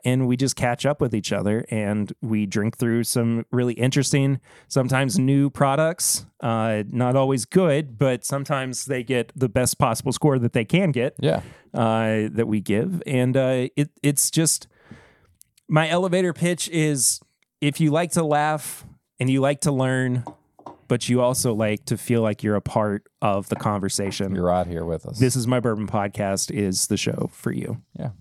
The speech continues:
Speaker 1: Ding.
Speaker 2: There it is. Clip it.
Speaker 1: Uh, also, new patron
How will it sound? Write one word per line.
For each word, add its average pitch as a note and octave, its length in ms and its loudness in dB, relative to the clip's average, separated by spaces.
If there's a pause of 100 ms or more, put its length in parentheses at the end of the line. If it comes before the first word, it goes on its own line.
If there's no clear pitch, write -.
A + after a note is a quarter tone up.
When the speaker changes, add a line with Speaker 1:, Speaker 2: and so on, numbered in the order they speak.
(2000)
Speaker 1:
Ding. D3 340 -2 (100)
Speaker 2:
There F#2 160 0
it F#2+ 60 -2
is. B2+ 320 -4 (240)
Clip - 240 -2
it. - 100 0 (180)
Speaker 1:
Uh, D#3+ 180 4
also, A3 520 2 (100)
new A3 220 0
patron C4 640 0